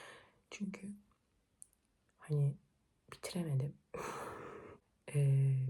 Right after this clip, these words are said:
bir iki sayfa okuyarak bitmiyor yani. Bir de her gün de olmuyor. Yani her gün başlayıp bir hafta sonra kesiliyor falan arada.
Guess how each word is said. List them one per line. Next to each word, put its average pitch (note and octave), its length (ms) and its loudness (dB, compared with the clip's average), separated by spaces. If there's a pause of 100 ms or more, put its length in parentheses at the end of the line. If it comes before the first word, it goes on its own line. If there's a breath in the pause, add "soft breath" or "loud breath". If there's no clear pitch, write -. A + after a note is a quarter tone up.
bir E3 100 4
iki D3+ 200 -2
sayfa - 460 -2
okuyarak D#3 960 -2 (360)
bitmiyor C#3 500 2
yani. B2+ 440 2
Bir D3 60 -8
de C#3+ 80 -2
her C3+ 180 6
gün D3 240 6
de C3+ 40 6
olmuyor. C3+ 340 6
Yani B2+ 100 8
her C3 160 6
gün C#3 240 6
başlayıp C3 400 0
bir D#3+ 80 8
hafta C3 260 2
sonra C3+ 300 2
kesiliyor C3 580 4
falan C3+ 260 2
arada. C#3 320 -6